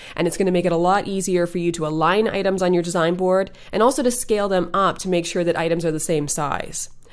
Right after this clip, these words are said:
So if you wanted to create a color scheme down the side of your design board here and you want each paint swatch to be the exact same size,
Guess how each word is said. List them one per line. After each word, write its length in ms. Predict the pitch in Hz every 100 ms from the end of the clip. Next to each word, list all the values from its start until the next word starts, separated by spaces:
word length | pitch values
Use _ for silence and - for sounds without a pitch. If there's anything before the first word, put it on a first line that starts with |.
| - -
So 220 | - 185 180
if 120 | 202
you 100 | 202
wanted 360 | 202 208 190 180
to 300 | - 190 185
create 480 | - 185 170 170
a 140 | 156 160
color 340 | - 277 185
scheme 380 | - 156 - 156
down 160 | 156 160
the 60 |
side 220 | 165 165 160
of 100 | 170
your 80 |
design 400 | 170 170 180 185
board 260 | 170 156 147
here 220 | 156 151
and 120 | 147
you 60 | 151
want 240 | 160 156 -
each 280 | 190 180 -
paint 340 | - 170 165
swatch 340 | 196 190 190 -
to 80 |
be 120 | 175 160
the 160 | 160
exact 360 | 156 165 160 156
same 200 | 156 151
size, 440 | 180 202 220 226